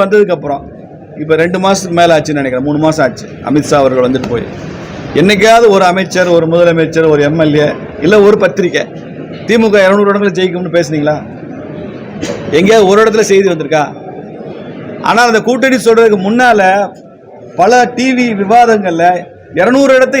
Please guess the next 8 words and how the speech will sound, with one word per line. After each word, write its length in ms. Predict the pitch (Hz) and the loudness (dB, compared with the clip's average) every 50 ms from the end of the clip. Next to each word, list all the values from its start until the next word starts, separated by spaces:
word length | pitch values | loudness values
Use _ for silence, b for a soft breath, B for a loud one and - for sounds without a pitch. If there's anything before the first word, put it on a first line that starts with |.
| 226 220 | 0 0
எப்படி 200 | 208 277 285 277 233 | 0 0 -2 -2 -2
பிடிக்கும் 300 | 262 262 233 254 240 190 | -2 -2 -2 -2 -4 -2
திமுகன்னு 440 | 247 240 233 220 202 233 277 277 254 | -4 -4 -4 -2 0 0 2 4 4
விவாதம் 220 | 254 262 262 254 | 4 4 4 2
நடத்துனாங்க 380 | 240 226 208 214 208 180 160 143 - - - 143 170 | 2 0 0 0 -2 -2 -2 -6 -10 -12 -8 -6 -2
ஊடகங்கள்ல, 440 | 190 196 190 180 165 151 135 - - - - - - - - - - - - - - - - - - - - - 185 | 0 2 2 2 0 0 -2 -4 -10 -12 -14 -16 -16 -16 -16 -14 -14 -14 -14 -14 -14 -14 -14 -14 -14 -14 -4 0 0
சேனல்ஸ்ல. 420 | 185 202 202 196 175 - - 135 - - - - - - - - - - - - - - - - - - - - - - - - | 2 2 2 2 0 -2 -4 -8 -10 -10 -14 -16 -16 -16 -16 -16 -16 -18 -18 -18 -18 -20 -18 -18 -18 -18 -16 -16 -14 -12 -4 0
திமுக 360 | 202 226 240 247 254 233 | 2 4 4 4 4 4